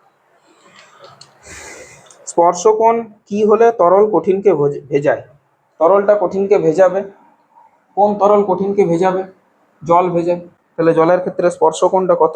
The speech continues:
হয়? Less than ninety degree, less than ninety degree, বা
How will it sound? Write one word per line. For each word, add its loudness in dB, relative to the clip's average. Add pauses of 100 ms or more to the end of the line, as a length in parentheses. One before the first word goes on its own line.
হয়? -2 (840)
Less 4
than 0
ninety -4
degree, -6 (1000)
less 0
than 0
ninety -6
degree, -6 (280)
বা -2